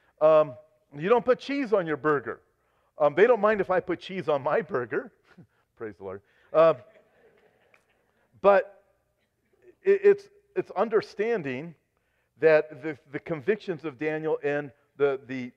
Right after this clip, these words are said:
the, the, um, kosher laws. So that's what's happening here. Uh, let's, let's get, uh, uh, some takeaways before we go home, all right? Before we go out for a cheeseburger or a non-cheeseburger.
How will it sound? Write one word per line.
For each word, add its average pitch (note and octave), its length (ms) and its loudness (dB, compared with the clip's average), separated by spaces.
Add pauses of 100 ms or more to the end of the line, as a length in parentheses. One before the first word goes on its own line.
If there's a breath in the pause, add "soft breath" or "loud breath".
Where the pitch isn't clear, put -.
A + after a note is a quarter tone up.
(140)
the, A#2 220 -12 (180)
the, A2 240 -14 (420)
um, G#2+ 340 -6 (400)
kosher D3+ 440 -8
laws. C#3 300 -8 (120)
So A#2+ 80 -18
that's F3 240 -6
what's C3+ 140 -20
happening G#2 480 -8
here. F#2 160 -20 (340)
Uh, B2+ 80 -4
let's, G#3 260 -2
let's G3 180 -6
get, G#3 240 -2 (100)
uh, B2+ 220 2
uh, B2+ 80 -4 (200)
some A#2+ 140 -14
takeaways G#2+ 680 -8 (320)
before A#2 280 -8
we G#2+ 100 -12
go F#2+ 160 -6
home, F#2 240 -8
all E2 80 -12
right? B2+ 260 -2 (400)
Before C#3+ 280 -2
we C3+ 120 -10
go B2+ 160 -2
out B2+ 160 2
for G#2+ 120 -10
a F#2+ 40 -18
cheeseburger F2+ 580 -16 (180)
or C4 180 6
a - 20 0
non-cheeseburger. B3 800 -4